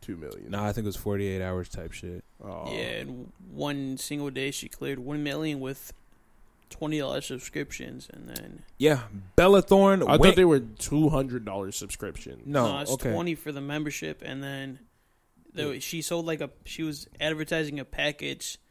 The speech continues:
Speaker 3: saying it was, like, exclusive nudes, like a package of three photos for two hundred dollars.
Speaker 2: Yeah, so basically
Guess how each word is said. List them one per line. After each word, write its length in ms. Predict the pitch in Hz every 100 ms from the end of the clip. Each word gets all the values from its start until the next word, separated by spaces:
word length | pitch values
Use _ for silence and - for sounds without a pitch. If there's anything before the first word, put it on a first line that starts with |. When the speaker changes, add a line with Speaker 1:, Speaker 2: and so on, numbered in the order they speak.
| _ _
Speaker 3:
saying 380 | - 151 143 139
it 60 |
was, 200 | 147 139
like, 240 | 131 131 131
exclusive 680 | - - - 156 156 156 139
nudes, 400 | 139 147 143 -
like 140 | 123
a 60 | 127
package 380 | - 147 143
of 140 | 139 143
three 340 | 143 143 143 - _
photos 720 | - 147 147 143 139 127 - - _ _ _ _ _
for 140 | - 135
two 240 | - 151
hundred 240 | 147 127 120
dollars. 560 | 120 - - - - - - -
Speaker 2:
Yeah, 280 | 143 151 113
so 380 | - 180 156 143
basically 680 | 113 190 - 160 151 127 127